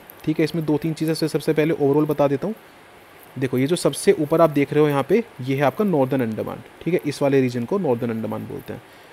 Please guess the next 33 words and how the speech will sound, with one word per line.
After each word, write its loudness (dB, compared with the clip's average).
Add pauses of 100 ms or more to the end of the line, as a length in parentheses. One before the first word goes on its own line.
(140)
फिर 2
ये 4
आपका 0
ये 2
वाला 4
region, -4
this -6
is -2
the 2
middle 4
Andaman, -6 (300)
ठीक -2
है। 0 (360)
फिर 2
उसके 0
नीचे 0 (100)
ये 8
वाला 4
रीजन, -2 (140)
अब 2
बस -2
ये 0
याद, 4
ये 2
आपको 4
याद 4
रखना -6
है, -6 (300)
ये 2
South 4
Andaman 0
है -2
और 0